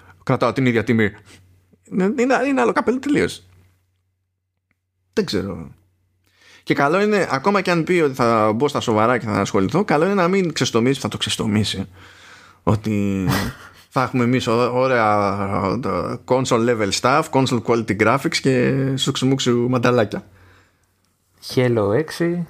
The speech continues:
Speaker 2: Halo έξι, αποκλειστικό στο Apple T V.
Speaker 1: Δεν κατάφεραν να
Speaker 2: Hate,
Speaker 1: βγάλουν
Speaker 2: hate.
Speaker 1: αποκλειστικό το Halo, το πρώτο, ο-, ε, από τη στιγμή που το είχαν παρουσιάσει ως αποκλειστικό. Δεν το καταφέρανε τότε. Θα το καταφέρουνε τώρα.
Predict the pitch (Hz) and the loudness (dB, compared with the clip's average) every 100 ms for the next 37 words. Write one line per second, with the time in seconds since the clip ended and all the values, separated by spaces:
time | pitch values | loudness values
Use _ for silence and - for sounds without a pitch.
0 | - 131 127 107 131 - 160 147 131 - | -8 -4 -2 -2 -2 -4 -4 -4 -4 -6
1 | 113 - - 156 151 139 131 139 120 120 | -6 -6 0 2 2 0 2 0 0 0
2 | 120 131 123 120 131 143 151 151 165 160 | 0 0 -2 -2 -2 -2 -2 -2 0 -2
3 | 160 135 135 151 160 156 151 139 127 127 | 0 0 0 0 0 0 0 0 0 -2
4 | 127 123 123 104 151 147 - 123 135 139 | -2 -2 -2 -2 0 0 0 0 2 2
5 | 143 139 123 123 139 139 143 156 - 143 | 2 0 0 2 2 2 0 0 2 0
6 | - 117 117 127 139 127 120 147 156 151 | 0 -2 0 0 0 2 2 2 2 2
7 | 151 156 156 151 143 147 156 165 113 107 | 2 2 2 2 2 4 2 2 0 -2
8 | 101 104 95 95 85 80 - - - - | 0 0 0 0 0 -2 -14 -20 -20 -20
9 | _ _ - _ _ _ _ - 123 139 | _ _ -20 _ _ _ _ -6 -2 2
10 | 147 147 139 170 165 143 160 120 98 - | 2 2 2 4 2 2 0 0 -2 -4
11 | 123 123 117 113 139 131 113 143 147 117 | -4 -2 0 2 2 2 2 2 2 0
12 | 110 | -6